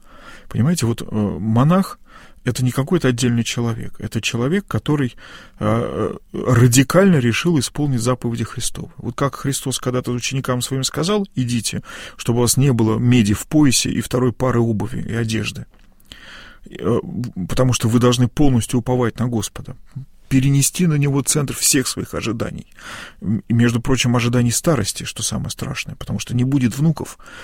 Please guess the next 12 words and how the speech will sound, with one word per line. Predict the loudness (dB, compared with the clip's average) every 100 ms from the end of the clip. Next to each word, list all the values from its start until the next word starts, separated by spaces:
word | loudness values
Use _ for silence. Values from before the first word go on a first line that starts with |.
| -10
которые | -6 -2 -2
тебя | -2 -2
упокоят, | -4 -4 -4 -2 -4 -6
как | -8 -6
у |
всех | -4 -4 -2
остальных. | -4 -4 -4 -6 -12 -20 -20 -18 -16 -16 -10 0
Вот, | 0 0
э, | 0 2 2 0 -6 -10 -14 -14 -18 -20 -20 _ -8
ч-, | -4
такой | 0 2 4 4
человек, | 4 2 2 2 0 -4